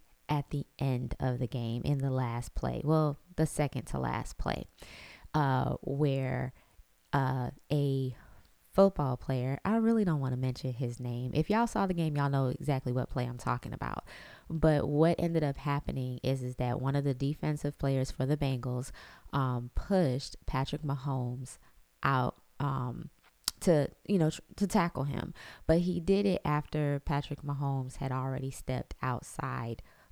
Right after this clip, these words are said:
of the, um, the field. He was out of bounds, right? And so, you know, there was a flag on the play and all this stuff. There's so much in just that happening as well that I, I may talk about at the end if I remember.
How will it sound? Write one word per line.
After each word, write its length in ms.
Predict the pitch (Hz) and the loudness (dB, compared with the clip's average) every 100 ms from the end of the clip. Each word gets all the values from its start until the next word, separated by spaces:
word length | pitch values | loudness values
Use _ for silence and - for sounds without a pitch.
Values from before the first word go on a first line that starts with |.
| - | -4
of 560 | 147 135 131 127 - - _ - | 0 2 0 -4 -10 -20 _ -8
the, 380 | 147 135 127 120 | -2 0 0 -4
um, 520 | 127 131 117 117 123 _ _ _ _ _ - - | -4 -4 -4 -6 -10 _ _ _ _ _ -12 -4
the 120 | 165 | -4
field. 420 | - 170 160 - - | 2 4 4 2 -10
He 140 | - 190 | 2 4
was 100 | 175 | 6
out 140 | 170 | 4
of 60 | 156 | 4
bounds, 380 | - - - - | -2 -6 -14 -4
right? 240 | 160 165 - - - - - - - - | 2 2 0 -8 -20 -18 -18 -18 -6 -2
And 140 | 180 | 0
so, 320 | - 175 160 | 2 4 4
you 140 | 170 214 | 4 4
know, 100 | 156 | 4
there 100 | 151 | 2
was 120 | 139 | -4
a 40 | |
flag 280 | - 180 175 | 2 6 6
on 100 | 165 | 4
the 60 | 156 | 2
play 200 | - 160 | 2 2
and 80 | 147 | 2
all 160 | 139 | 0
this 140 | 143 - | -2 -2
stuff. 340 | - - - - - - - - | -6 -6 -14 -18 -18 -16 -18 8
There's 200 | 214 220 | 8 8
so 300 | - 311 403 | 6 4 6
much 520 | 202 165 180 - - - - | 6 4 4 0 -6 -8 0
in 560 | 170 160 160 151 143 - | 2 2 0 -2 -4 -6
just 380 | 165 185 196 147 | 4 4 4 0
that 260 | 147 160 180 | 2 2 0
happening 680 | 170 170 - 180 180 175 - | 0 0 0 -2 0 -2 -4
as 240 | 156 143 139 | -2 -2 -2
well 480 | 143 147 143 151 156 | 0 0 0 -2 -2
that 100 | 147 | -2
I, 100 | 139 143 _ - | -2 -4 _ -12
I 60 | 139 | -6
may 360 | 139 147 165 | -2 0 0
talk 280 | 180 151 156 - - | 0 0 -2 -4 -6
about 380 | 143 139 143 | -4 -2 -2
at 140 | 143 - | -4 -4
the 100 | - - | -6 -2
end 200 | 214 247 | -2 -2
if 120 | - | -2
I 60 | |
remember. 500 | 214 202 151 135 135 | -2 0 0 0 -2